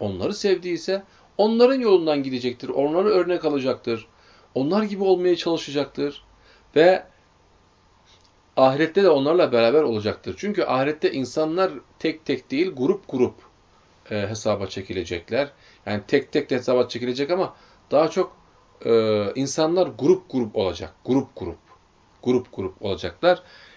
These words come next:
Birbirine benzerlik arz eden, e, insanların, e, belli gruplarda olacağı ifade ediliyor.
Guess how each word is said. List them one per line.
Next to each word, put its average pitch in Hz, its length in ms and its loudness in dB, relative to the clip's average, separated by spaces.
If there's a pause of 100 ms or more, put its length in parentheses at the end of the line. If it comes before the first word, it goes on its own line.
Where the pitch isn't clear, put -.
(260)
Birbirine 147 640 4
benzerlik 139 600 2
arz 117 280 0
eden, 110 360 -2 (520)
e, 101 240 -2
insanların, 120 1000 -4 (460)
e, 104 300 -4
belli 135 240 4
gruplarda 110 720 -2
olacağı 107 500 0
ifade 110 640 -2 (460)
ediliyor. 92 480 -2